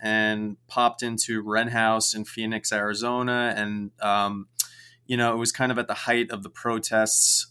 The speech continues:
uh, for George Floyd, and they were actually working on a beer called Black Excellence. So I had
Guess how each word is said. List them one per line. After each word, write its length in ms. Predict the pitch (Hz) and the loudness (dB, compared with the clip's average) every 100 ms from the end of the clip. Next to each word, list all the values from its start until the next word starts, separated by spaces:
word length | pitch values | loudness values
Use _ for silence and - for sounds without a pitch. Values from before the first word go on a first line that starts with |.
| - | -10
uh, 300 | 107 101 104 | -2 0 0
for 440 | - - 107 104 | -4 -4 -2 -2
George 340 | 95 107 110 104 | -4 -6 -4 -4
Floyd, 560 | - 110 110 110 110 | -8 -4 0 2 2
and 340 | 104 101 101 104 | 0 -4 -4 -4
they 100 | 107 | -2
were 200 | 107 107 | 0 2
actually 340 | 107 107 117 | 2 0 -4
working 420 | 107 107 104 110 | -4 -4 -4 -6
on 120 | 104 101 | -6 -6
a 40 | |
beer 540 | 95 107 104 104 104 - | -6 -4 0 0 0 -4
called 280 | - 101 95 | -6 -6 -2
Black 320 | 104 101 - | 2 2 2
Excellence. 800 | 104 101 - 107 107 107 - - | -2 0 0 0 -4 0 0 0
So 260 | - - 104 | -2 0 2
I 80 | 107 | 2
had 160 | 104 | 0